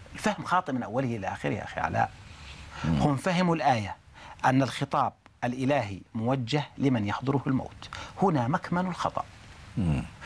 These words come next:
Speaker 1: لو فهموها فهما صحيحا لما قالوا بنسخها، وهكذا كل آيات الناسخ والمنسوخ.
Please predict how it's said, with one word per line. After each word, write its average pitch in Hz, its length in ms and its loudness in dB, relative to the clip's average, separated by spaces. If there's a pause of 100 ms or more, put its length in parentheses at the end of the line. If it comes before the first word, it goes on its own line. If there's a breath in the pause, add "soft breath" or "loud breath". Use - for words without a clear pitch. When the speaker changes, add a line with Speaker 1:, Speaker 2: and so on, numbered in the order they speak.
(200 loud breath)
Speaker 1:
لو 120 140 6
فهموها 131 560 2
فهما 165 300 2
صحيحا 180 560 0 (300 loud breath)
لما 127 180 4
قالوا 127 360 -2
بنسخها، 92 380 -10
وهكذا 127 680 0
كل 143 380 -2
آيات 143 360 2 (440 soft breath)
الناسخ 143 400 0
والمنسوخ. 95 400 -6